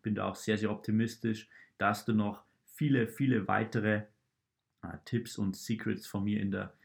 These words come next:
Zukunft bekommst. Ja, heute will ich mit dir über ein Thema reden, das sehr, sehr große Auswirkungen auf deine Routinen, auf deine, äh, Handlungen, auf deine Ziele haben kann. Und, äh, da will ich eine kleine Geschichte teilen heute.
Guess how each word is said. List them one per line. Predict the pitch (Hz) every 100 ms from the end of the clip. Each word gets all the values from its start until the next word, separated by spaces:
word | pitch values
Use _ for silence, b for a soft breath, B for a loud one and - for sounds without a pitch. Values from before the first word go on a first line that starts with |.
| b b _
Zukunft | - 107 107 98
bekommst. | - 107 127 117 - _ B B B B -
Ja, | 120
heute | 113 175 180 127
will | 143
ich | 156 -
mit | 120 127
dir | 127 135 175 190 b b -
über | 139 139
ein | 113 113 110
Thema | 127 131
reden, | 127 120 127 135 131 _ _ _ _ _ _ - - -
das | 104 107 - -
sehr, | 104 113 127
sehr | 123 110
große | 104 107 113 117
Auswirkungen | 107 107 104 - 104 95
auf | 101 -
deine | 101 98 98
Routinen, | 107 107 - 123 120
auf | 101 95
deine, | 98 95 -
äh, | 95 98 _ -
Handlungen, | 113 127 123 113 113 113 113 B B B
auf | 101 101
deine | 98 95 95
Ziele | - - 123 104
haben | 101 120
kann. | 139 135 135 143 B B -
Und, | 117 117 113
äh, | 113 113
da | 123
will | 170
ich | 180
eine | 127
kleine | 110 120 110
Geschichte | 104 - 180 -
teilen | 95 87 92 98
heute. | 98 - 117 156